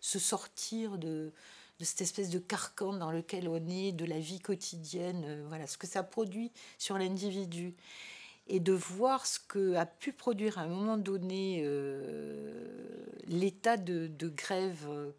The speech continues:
quand les filles, parce que elles se sont organisées, elles venaient sur la boîte, donc il y avait, euh,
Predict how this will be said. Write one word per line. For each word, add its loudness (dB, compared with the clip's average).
quand -2
les -2
filles, -4
parce -4
que -2
elles 0
se -2
sont -2
organisées, 0
elles 4
venaient -2
sur -6
la -4
boîte, 0
donc -4
il -10
y -4
avait, 0
euh, -4